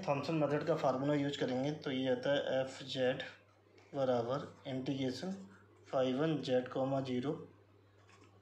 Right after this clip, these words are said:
d z minus का I इंटीग्रेशन phi टू जेड कॉमा ज़ीरो डी जेड प्लस का C। तो phi वन जेड कॉमा ज़ीरो, phi टू जेड कॉमा ज़ीरो की वैल्यू निकालेंगे और इसमें पुट कर देंगे।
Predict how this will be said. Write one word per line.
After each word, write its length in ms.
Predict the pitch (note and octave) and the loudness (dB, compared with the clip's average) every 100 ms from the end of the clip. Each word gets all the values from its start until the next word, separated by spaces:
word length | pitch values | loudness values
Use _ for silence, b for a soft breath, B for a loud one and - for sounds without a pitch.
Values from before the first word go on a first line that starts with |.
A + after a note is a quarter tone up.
| D3 | -8
d 220 | B2 B2 | -2 0
z 260 | C3+ D#3+ D#3+ | 2 0 0
minus 400 | D3 C3 C3 C#3 | 0 0 0 -2
का 100 | - - - | -4 -4 0
I 200 | A#2+ A#2+ F3 - B B B - C#3+ | 0 0 -4 -10 B B B -14 -8
इंटीग्रेशन 560 | C3 C3+ C3+ B2+ F3+ F3+ | -4 -2 -2 -2 -2 -2
phi 180 | C#3+ C3 C3 | 0 0 0
टू 140 | F3+ E3+ C3+ | -2 -2 2
जेड 200 | B2+ B2+ | 0 2
कॉमा 320 | C3+ C3 C#3 | 0 2 2
ज़ीरो 320 | B2 A#2+ D3 A3+ - - - E3 B2 | 2 0 0 -2 -6 -18 -18 -12 -8
डी 180 | C3+ B2 | -2 -2
जेड 340 | B2 D3+ F#3 - | 0 0 0 -6
प्लस 220 | D3 B2 - | -4 -4 -2
का 140 | C4 E4 - - | -2 -4 -10 -20
C। 520 | - - - - - A2 - - - - - - - - A#5+ - - - - - - - - - - - - B B B B - | -16 -12 -10 -8 -6 -8 -10 -16 -20 -20 -20 -20 -20 -20 -20 -20 -20 -20 -20 -20 -20 -20 -20 -20 -20 -20 -20 B B B B -6
तो 80 | D#3+ D#3 | -4 2
phi 260 | D3+ D3+ | 4 4
वन 200 | D#3 F#3 D3+ | 4 4 4
जेड 220 | C#3+ D3 | 2 4
कॉमा 220 | D#3 D#3 | 4 4
ज़ीरो, 240 | C#3 D3 F#3+ | 2 2 2
phi 180 | D#3 C3+ C3+ | 2 0 2
टू 100 | D#3+ | 2
जेड 200 | C#3+ C#3 | 2 2
कॉमा 220 | D3 C#3 | 2 2
ज़ीरो 240 | C3+ C3+ C3 | 0 -2 -2
की 80 | |
वैल्यू 200 | C3 B2+ B2+ | 0 0 0
निकालेंगे 560 | A#2 A#2 A#2 B2 F#3 - - - _ _ - D3 | 0 -2 -2 -2 -4 -6 -16 -20 _ _ -16 -6
और 120 | C3 | -4
इसमें 260 | C3+ B2+ | -2 -4
पुट 140 | - - | -6 -6
कर 180 | A2+ G#2+ | -6 -6
देंगे। 320 | G#2+ G#2+ | -8 -10